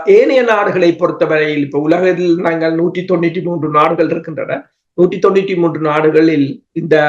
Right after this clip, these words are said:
ஆஹ், மேற்குலகம் சார்ந்த ஒரு ஐம்பது நாடுகளுக்கு உட்பட்ட நாடுகள் தான், ஆஹ், ஆதரவுகளை வழங்கி கொண்டிருக்கிறார்கள். அவர்களிலும் பெருமளவானவர்கள், இப்ப ஸ்பெயினாக இருக்கலாம்,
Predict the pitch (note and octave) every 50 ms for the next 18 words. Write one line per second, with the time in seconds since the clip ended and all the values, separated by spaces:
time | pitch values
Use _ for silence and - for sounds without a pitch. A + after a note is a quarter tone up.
0 | D3 D3 C#3 C#3 C#3+ C#3+ D3 D3+ D3 D3+ D3+ D#3 D#3 D3+ D3+ E3 E3+ F3+ F3+ F#3
1 | - A3+ A3 G#3 G#3+ D#3+ F3+ E3+ E3+ - F3+ D#3+ E3 E3 D#3+ E3 D#3+ E3 D3 C3+
2 | D3+ E3+ E3 E3 E3+ E3+ D#3+ D3+ D3 D3 D3+ D3+ D#3 D3+ D#3 D3+ D#3 D3+ C#3 -
3 | - D#3 C#3 - C#3 C3+ C3 C3+ C#3 C#3 D#3 E3 - C3+ C3 C3+ C#3 E3+ C#4+ C#4+
4 | - _ _ - D3+ D3+ D3+ D3+ D3+ D3+ D#3 D#3 D#3 D#3 E3+ - - F3+ E3+ D#3+
5 | D#3 D#3 D3+ D3 C3+ C3 C3 C3+ C#3 C#3+ C#3 C3 B2+ B2 B2+ B2 B2 B2 A#2+ B2+
6 | C3 A#2 - - - G2+ - _ _ _ _ _ - C#3 D#3 D#3+ A#3 C#4 B3+ -
7 | B3+ A#3 F#3+ E3+ C#3 C#3 C#3 E3+ B3 D#4 - _ - F#3 F#3 G#3+ A#3+ C4+ B3 A3+
8 | G#3 F#3+ F3+ F3 E3+ E3 D#3+ D#3 D3+ E3 D#3 D3 D3+ D3+ D3+ - - G3 F#3+ G3
9 | G3 E3+ E3+ D#3 D3+ D#3 D3+ C#3 D3 C#3+ C#3 C#3 C#3 C3+ C3 C3 C#3